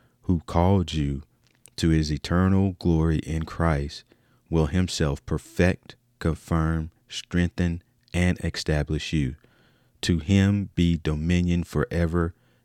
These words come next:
and ever. Amen." And since this is a kingdom com-,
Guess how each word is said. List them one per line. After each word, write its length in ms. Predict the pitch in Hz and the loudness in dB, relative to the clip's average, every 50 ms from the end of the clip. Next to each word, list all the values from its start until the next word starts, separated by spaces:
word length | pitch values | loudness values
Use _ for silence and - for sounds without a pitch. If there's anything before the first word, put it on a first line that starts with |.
| _ | _
and 300 | - 85 85 85 85 82 - - | -4 -2 0 0 0 -2 -4 -4
ever. 440 | 85 82 78 76 76 78 76 78 - _ _ _ _ _ _ _ _ _ _ - | -2 -2 -2 -2 -2 -4 -4 -4 -8 _ _ _ _ _ _ _ _ _ _ -6
Amen." 680 | 80 73 73 73 73 73 78 78 73 69 67 67 69 69 - _ _ _ _ _ _ _ _ _ _ _ _ _ _ _ _ _ _ _ _ _ _ _ _ _ _ _ _ _ _ _ _ _ _ _ _ _ _ _ _ _ _ - | -4 -4 -4 -4 -2 -2 0 0 0 -2 -4 -8 -12 -18 -20 _ _ _ _ _ _ _ _ _ _ _ _ _ _ _ _ _ _ _ _ _ _ _ _ _ _ _ _ _ _ _ _ _ _ _ _ _ _ _ _ _ _ -2
And 180 | 87 82 78 | 0 0 2
since 200 | - - 95 - | 2 2 2 4
this 220 | - 95 95 - - | 4 4 4 4 2
is 120 | 85 78 | 0 0
a 80 | 78 78 | -2 -4
kingdom 420 | - - 104 110 110 90 78 76 | 0 2 4 4 4 4 2 -2
com-, 420 | - - 87 92 107 104 92 82 | -4 -2 -2 0 0 0 -2 -4